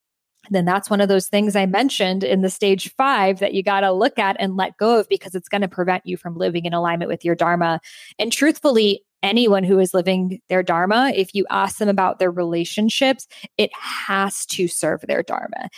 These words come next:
If it doesn't, it won't work, because your greatest responsibility on this planet and the real reason why you're here is your purpose, is your dharma. So if your relationship is holding you back from it,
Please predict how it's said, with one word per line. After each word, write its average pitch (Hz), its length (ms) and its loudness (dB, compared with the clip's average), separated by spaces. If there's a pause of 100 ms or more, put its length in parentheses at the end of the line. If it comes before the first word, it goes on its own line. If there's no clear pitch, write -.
(220)
If 240 180 2
it 190 180 -4
doesn't, 190 480 2 (120)
it 208 180 2 (140)
won't 185 400 -2 (160)
work, 190 440 0
because 208 480 0 (540)
your 233 120 -2
greatest 269 280 2
responsibility 208 840 0
on 190 180 -2
this 180 160 -10
planet 202 420 0
and 185 80 -4
the 180 80 0
real 190 180 0
reason 180 280 -4
why 175 100 -4
you're 175 160 -4
here 196 380 0 (280)
is 180 220 -2
your 175 100 0
purpose, 202 540 0 (140)
is 185 200 0
your 180 160 2
dharma. 190 600 -2 (400)
So 247 360 2
if - 240 0
your 240 120 2
relationship 220 640 0
is 190 80 -4
holding 202 400 -2
you 180 100 -6
back 175 360 -2
from 262 240 0
it, 294 200 2